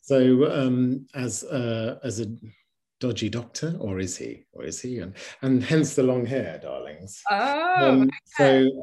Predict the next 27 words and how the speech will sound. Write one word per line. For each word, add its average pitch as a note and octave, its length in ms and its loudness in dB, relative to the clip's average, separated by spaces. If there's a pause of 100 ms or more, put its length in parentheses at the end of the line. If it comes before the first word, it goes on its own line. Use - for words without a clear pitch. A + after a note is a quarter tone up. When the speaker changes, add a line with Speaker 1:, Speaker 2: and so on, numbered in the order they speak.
Speaker 1:
uh, C3 340 4
and C#3 120 0
that's - 260 -2
Raja, C3 380 -4
which G2+ 180 -10
has G#2+ 160 -6
been G#2 320 -4
great, G#2+ 500 -6
you G2+ 80 -8
know, E2 200 -8
and G2+ 120 -6
that's G#2+ 240 -10
so A#2 120 -8
nice. A#2+ 340 -6
It's - 140 -10
like C3 120 -10
having E3 220 -6
a G2 40 -6
whole G2+ 280 -6
other F2 340 -6
alter G2 340 -8
ego, A#2 360 -8
which C#2+ 180 -14
I'm E2 140 -14
loving. F2+ 340 -12 (540)
And, B2+ 360 0
um, C3 420 4